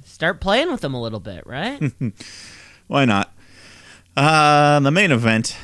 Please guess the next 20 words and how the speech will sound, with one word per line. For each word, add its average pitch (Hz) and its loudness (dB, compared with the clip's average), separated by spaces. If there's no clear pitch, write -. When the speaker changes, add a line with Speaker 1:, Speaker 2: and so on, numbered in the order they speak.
Speaker 2:
of 104 -10
this 98 -6
card, 117 -2
the - -6
A 98 -4
E 92 -6
W 87 -2
Women's 107 0
World 80 -10
Title, 92 -4
Thunder 98 -4
Rosa 85 -4
defending 85 -8
against 85 -6
Nyla 101 -2
Rose. 180 0
Uh, 67 -12
Nyla 95 -4
had 90 -10
some 92 -14